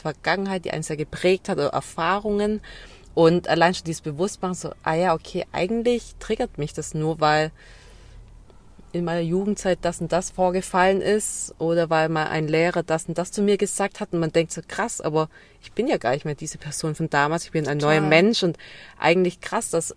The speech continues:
Speaker 1: eigentlich diese eine Erfahrung mich heute noch prägt und eigentlich bin ich ein anderer Mensch und eigentlich kann ich heute neu wählen. Also ich bin ja jemand anderes und
Speaker 2: Ja.
Speaker 1: deswegen muss es mich gar nicht mehr triggern. Ich glaub, schon allein dieses Bewusstmachen hilft schon ganz oft viel mehr, als man denkt. Dann braucht man gar nicht so diese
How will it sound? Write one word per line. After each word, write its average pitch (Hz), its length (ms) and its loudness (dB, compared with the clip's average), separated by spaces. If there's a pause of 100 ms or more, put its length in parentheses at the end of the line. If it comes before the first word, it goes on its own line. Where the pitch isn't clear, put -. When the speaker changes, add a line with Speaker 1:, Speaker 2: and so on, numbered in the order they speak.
Speaker 1:
eigentlich 160 380 -2 (120)
diese 240 400 -2
eine 202 280 0
Erfahrung 196 720 0 (640)
mich - 200 -6
heute 190 200 6
noch 165 200 2
prägt 185 440 4
und - 160 -4
eigentlich 170 160 -2
bin 180 100 -8
ich 156 60 -10
ein - 60 -8
anderer 160 220 -2
Mensch 160 340 0
und 175 140 -2 (1120)
eigentlich 156 200 2
kann 214 120 0
ich 190 100 -4
heute 175 180 4
neu 165 300 0
wählen. 147 360 0
Also 156 140 -2
ich 151 60 -6
bin 175 100 2
ja 175 140 6
jemand 175 260 4
anderes 175 500 4
und 151 100 -2
Speaker 2:
Ja. 226 60 0
Speaker 1:
deswegen 190 220 8
muss 254 180 6
es 247 120 -4
mich 160 160 -2
gar 147 140 4
nicht 160 120 -4
mehr 151 120 -4
triggern. 160 340 0
Ich - 80 -8
glaub, 185 160 6 (280)
schon - 140 -2
allein 160 260 6
dieses 180 140 -6
Bewusstmachen 165 800 -4
hilft 180 320 0
schon 175 160 -2
ganz 160 280 -2
oft - 320 -2
viel 214 220 2
mehr, 180 240 4
als - 160 -4
man 165 100 -2
denkt. 165 280 0
Dann 151 80 0
braucht - 200 -8
man 185 80 -2
gar 165 120 -2
nicht 156 160 -6
so 156 180 -2
diese 156 380 -2